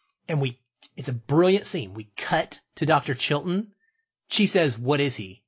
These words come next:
And we cut to Doctor Chilton at the hospital saying, "Oh, he's a monster, pure psychopath,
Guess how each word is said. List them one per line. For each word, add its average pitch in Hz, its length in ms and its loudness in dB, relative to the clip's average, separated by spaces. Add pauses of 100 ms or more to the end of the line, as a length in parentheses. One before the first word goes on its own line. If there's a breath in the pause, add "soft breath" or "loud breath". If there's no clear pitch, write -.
(120)
And 131 80 -6
we 127 80 -6
cut - 320 -6
to 165 80 -2
Doctor 139 260 0
Chilton 120 520 -4 (220)
at 123 120 -12
the - 80 -2
hospital 175 560 0 (260 soft breath)
saying, 127 440 -2
"Oh, 131 160 -2
he's 165 260 -4
a 104 60 -6
monster, 117 640 -6 (140)
pure 180 340 4
psychopath, - 760 -6